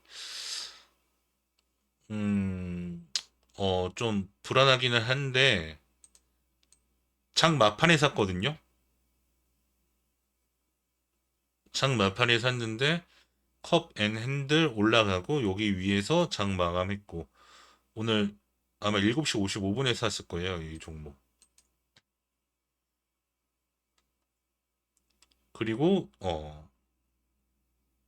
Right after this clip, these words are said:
어쨌거나 여기 고점을 넘어갔고, 윗꼬리가 달린 게 불안하지만, 성격, 아, 최근에는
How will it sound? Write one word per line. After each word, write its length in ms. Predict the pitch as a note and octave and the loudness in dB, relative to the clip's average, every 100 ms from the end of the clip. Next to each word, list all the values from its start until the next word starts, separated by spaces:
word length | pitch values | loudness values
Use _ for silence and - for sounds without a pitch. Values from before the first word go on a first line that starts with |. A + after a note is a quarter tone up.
| _ _ _ _ _ _ _ _ _ _ _ _ _ _ _ _ | _ _ _ _ _ _ _ _ _ _ _ _ _ _ _ _
어쨌거나 520 | G#2 G2+ A2+ A#2 A2+ | -6 -4 -2 2 4
여기 420 | F#2 F2+ G2 F2 - _ _ _ | 2 2 -2 -4 -10 _ _ _
고점을 680 | - G#2 - A#2 A2 G2 - | -6 -2 0 2 4 2 0
넘어갔고, 800 | G2 G2+ G#2+ F2 D#2+ - D#2 C#2 _ _ _ _ _ _ _ - - - - _ | 0 2 2 -2 -6 -10 -18 -18 _ _ _ _ _ _ _ -20 -16 -16 -16 _
윗꼬리가 500 | G#2+ - C3+ C3+ A#2+ | -12 -4 0 4 4
달린 360 | G2+ G2 G2+ G2+ | 4 2 4 2
게 160 | F#2+ | 0
불안하지만, 840 | - F#2+ G2 G2 F2+ - D#2 D#2 - _ _ _ _ - - - - _ _ _ | -2 0 2 2 0 -6 -8 -8 -12 _ _ _ _ -20 -20 -20 -20 _ _ _
성격, 460 | - C#3 D3+ - D3+ _ _ | -6 -2 0 0 0 _ _
아, 340 | - F#2+ F2 E2+ _ | 0 0 0 -4 _
최근에는 760 | - D#3+ E3 E3 D3 C3 G#2+ | -2 0 2 2 2 0 -2